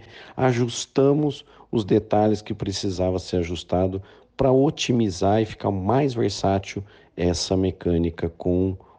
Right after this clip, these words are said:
o autoligável, tá ok? Então o S L H, na verdade, foi um sistema híbrido com incisivos,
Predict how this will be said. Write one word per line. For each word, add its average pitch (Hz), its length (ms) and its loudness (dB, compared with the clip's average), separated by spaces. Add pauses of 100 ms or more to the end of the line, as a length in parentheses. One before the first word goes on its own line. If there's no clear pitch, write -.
(120)
o 101 280 2 (300)
autoligável, 92 760 0 (160)
tá 73 100 -2
ok? 107 240 0
Então 107 340 0
o 98 60 4
S 101 240 0
L 95 140 2
H, 95 360 2 (240)
na - 80 -4
verdade, 92 480 2
foi 87 440 -4 (360)
um 85 60 -4
sistema 85 480 -2
híbrido 101 420 0
com 82 360 -2
incisivos, 104 840 -2